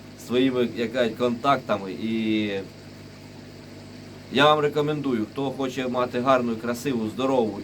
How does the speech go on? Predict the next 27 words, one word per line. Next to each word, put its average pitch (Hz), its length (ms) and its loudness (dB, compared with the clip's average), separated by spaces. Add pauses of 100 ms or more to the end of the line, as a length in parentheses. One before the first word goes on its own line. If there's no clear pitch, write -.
і 113 380 0 (800)
топову 127 420 4
рибу, 131 340 0 (240)
вам 123 200 4
до 113 100 -2
Сергія. 101 480 -4 (1120)
Отак. 87 240 -6 (340)
І 180 100 -2
все, 202 220 -4 (140)
більш 139 260 -2
мені 135 160 -2
нічого 139 300 0
про 120 160 0
нього 101 220 -4
сказати, 98 520 -2
тому 120 200 -2
що 117 160 -2 (800)
він 127 120 0
молодець. 123 400 2 (1500)
Так 131 160 4
що, 139 120 0
друзі, 131 420 2 (500)
всім 170 240 2
дякую, 135 500 4 (100)
хто 143 180 4
приймав 135 460 0
участь 123 440 -2